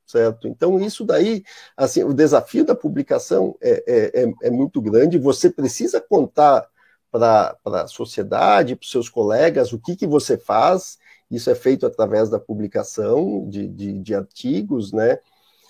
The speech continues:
Ah, ah, mas, e, ou da ida pra conferências, como a gente vai, certo? Mas a gente devia tentar incentivar nossos alunos a não só olhar, eh, pra, pra publicar só pra ter mais uma linha no currículo, ou pra ter mais alguns números no seu currículo, certo?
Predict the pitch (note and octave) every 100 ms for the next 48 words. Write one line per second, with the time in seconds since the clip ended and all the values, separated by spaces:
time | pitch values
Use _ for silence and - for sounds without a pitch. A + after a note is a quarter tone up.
0 | - B2 B2 A#2+ A#2+ A#2 A2+ A2+ A#2+ A2
1 | G2+ F2+ A#2+ B2 B2+ A#2+ F2+ B2 A2 C3
2 | A#2+ G2 A#2 A#2+ A#2 G2 G#2+ G2+ - G2
3 | B2+ F#3+ - A2 - B2 G#2+ A2+ - G#2
4 | G#2+ B2 F3 D3+ _ _ C3 C3+ - -
5 | _ _ - C3+ E3+ F#3+ F3 C#4+ - B3
6 | C3+ F#3+ - D#3+ - F3 F#3+ F#3 D#3 B2+
7 | G#2+ C#3+ F#3+ D#3+ B2+ A2+ G#2+ B2 F#3+ F3
8 | C3+ C#3 - F4+ - G3 C3+ C#3+ E3+ D3
9 | - G2 A#2 A#2 A#2 A2 E2 - G#2 G#2+
10 | E2 - E2 - _ - A#2+ A2+ A2+ C#3
11 | C3+ - - D3+ D3+ B2+ - D3 C3+ C#3
12 | D3 C3+ B2 A#2 B2 C#3+ B2+ A#2+ A2+ G#2+
13 | A2 C3+ A2+ - G#2 G#2 G2+ A2+ G#2 A#2+
14 | A#2+ A2+ A#2 A2+ A#2 A#2 A2 G2+ A#2 B2
15 | G#2+ G#2 G2+ G#2 - G#2+ - G2 G#2 G#2
16 | - G#2 - A2+ A2 -